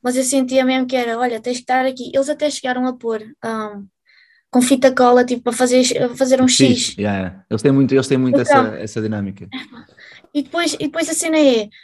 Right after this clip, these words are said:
Speaker 1: tu ficas tão habituada a, a fazer isto e não podes passar dali, e se tu recebes a bola aqui, só podes passar a bola ali, que tu, eu, eu sinto que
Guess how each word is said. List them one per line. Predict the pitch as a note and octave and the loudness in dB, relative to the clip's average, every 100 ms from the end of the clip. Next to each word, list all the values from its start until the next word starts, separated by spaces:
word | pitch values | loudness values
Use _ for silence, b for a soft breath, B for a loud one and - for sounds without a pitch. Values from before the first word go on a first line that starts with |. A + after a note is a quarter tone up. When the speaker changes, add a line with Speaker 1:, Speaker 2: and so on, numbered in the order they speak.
| b | b
Speaker 1:
tu | D4 | -8
ficas | F4 D4+ C#4+ - | -6 -2 0 0
tão | E4 F4+ | -2 -2
habituada | E4+ E4 C#4+ B3 A3+ G3+ G3+ G3 _ _ _ _ _ _ _ - | -2 -2 2 2 2 -2 -6 -8 _ _ _ _ _ _ _ -2
a, | A#3+ A#3 G#3+ - | 2 2 0 -2
a | B3 | -2
fazer | C4+ C4+ C#4 B3 | 4 6 6 4
isto | A#3 A3+ - C4+ | 2 -8 -8 -6
e | C4+ | -6
não | A#3 | -4
podes | A#3+ B3 | -4 -4
passar | - B3 B3+ A#3+ | -4 -2 -2 0
dali, | A#3 A#3 A#3 A#3+ - A3+ G#3+ G#3 | -2 -4 -6 -8 -8 -8 -8 -10
e | B B | B B
se | - | -2
tu | C4 | 0
recebes | - B3 C4 | 0 4 4
a | B3 | 6
bola | B3+ B3 | 6 6
aqui, | B3 C4 | 4 2
só | B3 | 0
podes | B3+ B3 | 0 -2
passar | B3 B3 B3 | 0 2 2
a | A#3 | 2
bola | A#3 A#3 A3 | 0 0 0
ali, | A3 A#3+ B3+ b b b b - | -2 -2 -6 b b b b -8
que | D4+ D#4 D#4 _ - | -2 0 -2 _ -12
tu, | E4 E4 - | -6 -4 -4
eu, | D4+ D#4+ - | 0 0 0
eu | D4+ | -2
sinto | - E4 D4+ | -2 -4 -4
que | D#4 D4 B3+ | -4 -4 -6